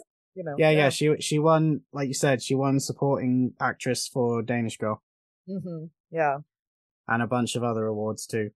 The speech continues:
Speaker 2: from, you know, all the other award shows out there. <laughs>
Speaker 1: <laughs> But the other woman of the film, Elizabeth Debicki, is so fantastic. I love her. And she's a, she's a big girl.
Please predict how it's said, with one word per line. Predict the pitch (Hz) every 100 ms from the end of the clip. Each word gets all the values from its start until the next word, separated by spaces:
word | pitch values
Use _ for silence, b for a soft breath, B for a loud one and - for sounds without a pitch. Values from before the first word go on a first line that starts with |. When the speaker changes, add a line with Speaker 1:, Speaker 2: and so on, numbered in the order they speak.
| _ -
Speaker 2:
from, | 107 101 95 -
you | 85 90
know, | 90
all | - 113
the | 113
other | 113 107 104 -
award | 123 110 107
shows | - 107 104
out | 107 110
there. | 107 _ _ -
<laughs> | 117 160 185 - 208 302 247 - - 226 _
Speaker 1:
<laughs> | 220 - -
But | 254 -
the | 220 220
other | 294 392 311
woman | 226 214 185
of | 175
the | 180
film, | 190 160 156 156 165 _ -
Elizabeth | 185 254 208 196 190
Debicki, | 175 262 339 165 143 - _ _ -
is | 214 214
so | - - 359 330
fantastic. | - 170 170 165 147 - 170
I | 208 240
love | 254 269 254 214
her. | 147 - - _ _ _ _ _ _ _ _ _ _ _ _ _ -
And | 202 -
she's | 311 320
a, | 202
she's | - 359
a | 226
big | 180 156
girl. | 165 143 165